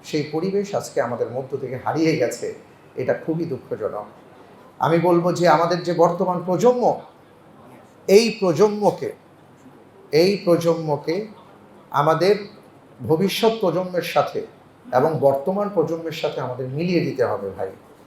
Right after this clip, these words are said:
মেশাতে হবে, তাদের সাথে পরিচয় করাতে হবে। আপনার চাচাতো ভাইকে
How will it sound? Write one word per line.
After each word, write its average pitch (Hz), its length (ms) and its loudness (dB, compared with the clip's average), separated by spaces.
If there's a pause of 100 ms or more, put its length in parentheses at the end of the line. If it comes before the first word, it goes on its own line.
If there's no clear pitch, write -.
(320)
মেশাতে 226 420 4
হবে, 156 260 2 (140)
তাদের 160 220 2
সাথে 190 240 -6
পরিচয় 208 420 0
করাতে 135 360 2
হবে। 110 300 -6 (460)
আপনার 214 580 2
চাচাতো 190 400 2
ভাইকে 165 520 0